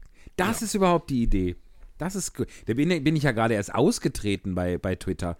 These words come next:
Speaker 1: Da komme ich jetzt drei Wochen später an, wieder angeschissen und will nackt rumhüpfen. <laughs>
Speaker 2: Kann man da austreten?
Speaker 1: Ja, be-, hab ich gemacht.
Speaker 2: Nicht schlecht.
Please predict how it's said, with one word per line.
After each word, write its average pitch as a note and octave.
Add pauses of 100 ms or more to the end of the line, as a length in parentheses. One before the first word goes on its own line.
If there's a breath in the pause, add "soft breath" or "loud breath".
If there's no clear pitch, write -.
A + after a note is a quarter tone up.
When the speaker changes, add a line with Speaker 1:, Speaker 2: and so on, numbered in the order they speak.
(260 loud breath)
Speaker 1:
Da G2+
komme D3+
ich B2+
jetzt A#2+
drei A#2+
Wochen A#2
später A#2
an, C3
wieder A#2+
angeschissen B2+
und C#3+
will C#3+
nackt C3
rumhüpfen. E3+ (100)
<laughs> -
Speaker 2:
Kann G#2+
man F#2+
da F2+
austreten? A2 (440 loud breath)
Speaker 1:
Ja, D#3
be-, E3+
hab G3+
ich -
gemacht. F3 (1600 loud breath)
Speaker 2:
Nicht A2+
schlecht. D#3+